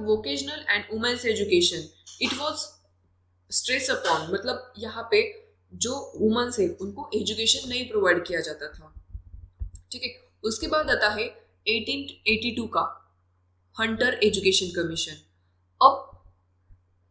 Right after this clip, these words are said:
एटीन एटी टू तक, ठीक है, मतलब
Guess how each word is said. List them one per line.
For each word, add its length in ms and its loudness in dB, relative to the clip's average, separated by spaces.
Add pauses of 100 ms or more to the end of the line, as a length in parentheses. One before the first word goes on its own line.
(360)
एटीन 300 6 (200)
एटी 260 2
टू 120 0
तक, 840 -2
ठीक 120 -10
है, 120 4 (260)
मतलब 560 0